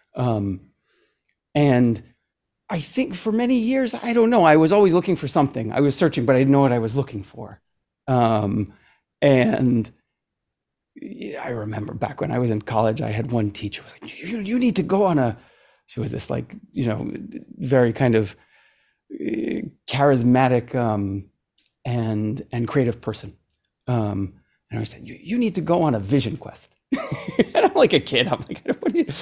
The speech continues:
I don't know what this means." <laughs> Um, and then several years later, I, I just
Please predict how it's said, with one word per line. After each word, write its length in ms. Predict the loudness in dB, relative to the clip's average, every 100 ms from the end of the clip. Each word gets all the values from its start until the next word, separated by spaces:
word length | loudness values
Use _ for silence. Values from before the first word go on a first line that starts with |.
| -12
I 60 | -4
don't 100 | 0
know 80 | 0
what 120 | -2
this 180 | -8 -12
means." 320 | -12 -12 -16 -18
<laughs> 40 | -12 -10 -4 -2 -2 -4 -10 0
Um, 560 | 6 8 8 6 2 -2 _ _ _ _ 2
and 160 | 4
then 100 | 6
several 240 | 4 2 2
years 260 | 2 0
later, 440 | 0 0 0 0 0
I, 580 | 0 2 2 0 -2 -8 _ _ _ _ _ -6
I 260 | 0 0
just 320 | 0 -2 -8